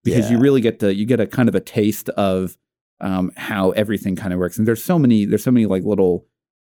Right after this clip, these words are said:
Speaker 1: um, you know, bits and pieces in there that, you know, being a kid, you're just like, "Oh, yeah, this is so," you know, like, and then,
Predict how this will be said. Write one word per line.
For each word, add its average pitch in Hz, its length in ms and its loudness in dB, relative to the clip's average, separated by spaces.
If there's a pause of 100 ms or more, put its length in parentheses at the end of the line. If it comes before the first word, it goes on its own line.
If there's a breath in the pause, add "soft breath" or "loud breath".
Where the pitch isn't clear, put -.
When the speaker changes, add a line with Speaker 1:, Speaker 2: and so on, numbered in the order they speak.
(140)
Speaker 1:
um, 82 580 -6 (600)
you 110 160 -2
know, 90 120 2
bits 113 320 -2
and 98 180 -2
pieces 104 380 -2
in 90 140 -2
there 87 220 0
that, 85 480 -4
you 104 100 -4
know, 82 80 -4
being 101 320 2
a 85 80 -4
kid, 104 280 -2
you're 80 120 -8
just - 160 -16
like, 95 160 -20
"Oh, 101 280 -6
yeah, 87 280 -12
this 120 160 -10
is 113 100 -10
so," 127 160 2
you 127 180 2
know, 107 140 4
like, 101 180 2
and 113 120 2
then, 104 180 0